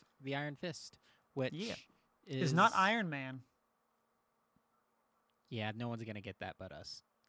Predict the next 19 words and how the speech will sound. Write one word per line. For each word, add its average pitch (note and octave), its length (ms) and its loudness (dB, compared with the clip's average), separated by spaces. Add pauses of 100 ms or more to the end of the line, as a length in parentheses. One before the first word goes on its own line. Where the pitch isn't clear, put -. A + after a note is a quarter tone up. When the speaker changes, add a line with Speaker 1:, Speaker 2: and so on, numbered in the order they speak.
(220)
Speaker 2:
I D3 100 -4
know. B2+ 240 -10 (140)
It's D3 140 -12
just, D#3+ 200 -8
it's - 140 -10
just E3 160 -8
there D3+ 140 -4
for D3+ 160 -10
us. - 320 -8 (1080)
Speaker 1:
<laughs> D#3+ 60 2 (840)
Um, A2+ 380 -2
Speaker 2:
It's, - 240 -6
it's C#3+ 80 -10 (760)
Speaker 1:
but D#3+ 180 -2
Speaker 2:
Marvel's F3+ 360 4
Speaker 1:
it's D#3+ 80 -4
Speaker 2:
latest F#3+ 400 0
Netflix G3 400 -4
series, B3 720 -2